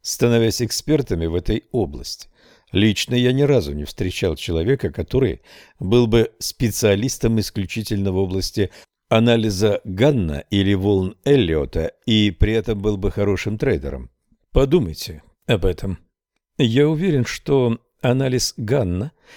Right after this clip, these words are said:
и волновая теория Эллиота, возможно, в настоящее время являются наиболее вводящими в заблуждение техниками, и совершенно неизвестно,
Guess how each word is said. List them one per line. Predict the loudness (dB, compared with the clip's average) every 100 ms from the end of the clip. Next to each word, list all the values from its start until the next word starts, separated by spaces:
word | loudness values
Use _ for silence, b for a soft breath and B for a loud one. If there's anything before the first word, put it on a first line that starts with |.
| B 0
и | 4
волновая | 4 4 4 4 4 2
теория | 0 0 2 2 0
Эллиота, | 2 2 2 0 0
возможно, | 0 0 0 -4 -4 -6 -6
в | -2
настоящее | -2 0 -2 -2 -4 -6 -4 -4
время | -2 -4 -6 B B B -2
являются | 2 4 4 2 0 0 0
наиболее | 2 4 4 2 2 2 0
вводящими | 0 0 4 2 2 -2 0
в | -2
заблуждение | 0 0 2 0 0 0 0 0 -2 -8 b b b _
техниками, | 2 2 2 -6 -6 -8 -12 b b b b
и | 2 4 4 2
совершенно | 0 2 2 2 2 4
неизвестно, | 2 2 2 0 -2 -2 -4